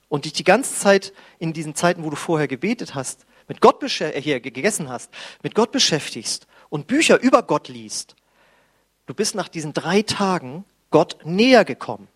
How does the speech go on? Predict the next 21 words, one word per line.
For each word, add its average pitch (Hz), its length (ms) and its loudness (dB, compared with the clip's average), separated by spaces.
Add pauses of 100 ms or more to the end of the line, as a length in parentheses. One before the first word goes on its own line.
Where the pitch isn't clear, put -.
(540)
Das - 220 -2
heißt, 190 220 6
wenn 202 100 0
du 190 60 -2
sagst, 190 220 2
"Ich 160 160 -10
will 180 120 2
den 170 180 -2
Heiligen 185 180 2
Geist 180 260 4
näher 180 120 2
kennenlernen", 180 480 0
dann 143 120 -2
musst 151 200 -4
du 190 60 2
ins - 220 -4
Gebet 254 360 2
gehen 120 480 -4
und 135 200 -8 (260)
drüber 185 240 4
lesen. 170 600 0